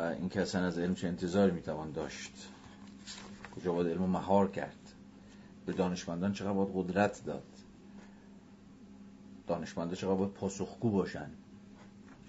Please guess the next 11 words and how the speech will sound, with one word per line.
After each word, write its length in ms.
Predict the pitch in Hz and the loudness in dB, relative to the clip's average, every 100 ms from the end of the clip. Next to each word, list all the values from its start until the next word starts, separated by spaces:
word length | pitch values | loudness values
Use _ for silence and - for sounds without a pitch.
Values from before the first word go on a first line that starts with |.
| - - - - | -18 -18 -18 -4
اینا 260 | 120 123 127 | 4 6 6
به 140 | 101 | 4
نظر 280 | 101 98 107 | 4 6 6
من 140 | 104 117 | 4 2
سوال‌هایی 600 | - 92 95 101 110 101 | 4 4 6 4 0 0
که 200 | 113 98 | 0 2
مثلاً 540 | 98 95 90 92 92 - - - | 2 0 2 2 2 -2 -14 -14
شاید 320 | - 92 90 | 0 2 2
امروز 320 | 87 85 92 | 0 0 0
بشود 440 | 90 - 90 87 87 - - - - - 69 | -2 -2 0 2 0 -4 -14 -14 -12 -8 -6
بیشتر 400 | 87 - 98 92 | -6 0 6 6